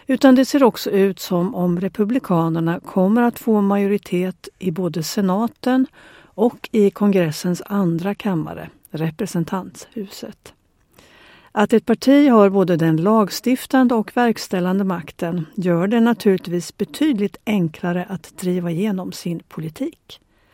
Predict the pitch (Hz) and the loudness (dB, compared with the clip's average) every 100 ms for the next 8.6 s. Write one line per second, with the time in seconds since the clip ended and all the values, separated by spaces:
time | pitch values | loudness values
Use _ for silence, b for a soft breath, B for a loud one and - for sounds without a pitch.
0 | b b b b b b 214 240 269 277 | b b b b b b 4 6 6 4
1 | 240 254 277 269 269 302 285 190 180 180 | 2 4 6 4 6 6 6 6 4 2
2 | 208 - 151 - 202 170 - 170 - 185 | 0 -2 -6 -2 -2 -2 -4 -8 -8 -12
3 | - - 220 - - 247 262 - 180 160 | -8 -4 -4 -6 -6 -4 -4 -4 -2 -4
4 | 175 170 190 185 175 180 180 180 185 202 | -4 -6 -2 -2 -4 -6 -8 -4 -2 -2
5 | 196 - 226 196 - _ _ _ b b | -4 -8 -12 -14 -16 _ _ _ b b
6 | b b b b - 240 277 269 233 214 | b b b b 0 6 8 8 6 4
7 | 220 226 185 175 - - 196 185 190 202 | 2 2 0 0 -6 -6 0 2 2 2
8 | 226 - - 151 180 | 0 -4 -6 -6 -6